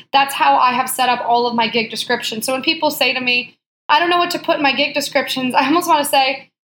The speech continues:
"Write them as if you're a lawyer and you are anticipating your defendant's case against you."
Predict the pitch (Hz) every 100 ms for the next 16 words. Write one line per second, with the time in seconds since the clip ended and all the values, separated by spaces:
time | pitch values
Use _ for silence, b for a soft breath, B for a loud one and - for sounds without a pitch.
0 | - 285 320 330 - 466 480 480 - 320
1 | 311 302 330 330 339 302 247 220 240 302
2 | 381 427 - 285 277 294 285 277 269 -
3 | 302 311 - 302 302 302 294 277 285 269
4 | 269 262 269 254 - - 262 262 - 240
5 | 233 233 226 - 214 233